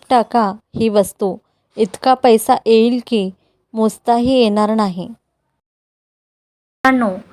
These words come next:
आपल्या सर्वांचं स्वागत आहे.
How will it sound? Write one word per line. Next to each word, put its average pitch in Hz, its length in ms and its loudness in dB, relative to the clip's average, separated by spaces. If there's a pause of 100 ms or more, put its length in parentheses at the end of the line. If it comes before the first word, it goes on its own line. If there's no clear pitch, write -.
(220)
आपल्या 254 380 0
सर्वांचं 226 720 0 (340)
स्वागत 214 540 -2
आहे. 196 300 -4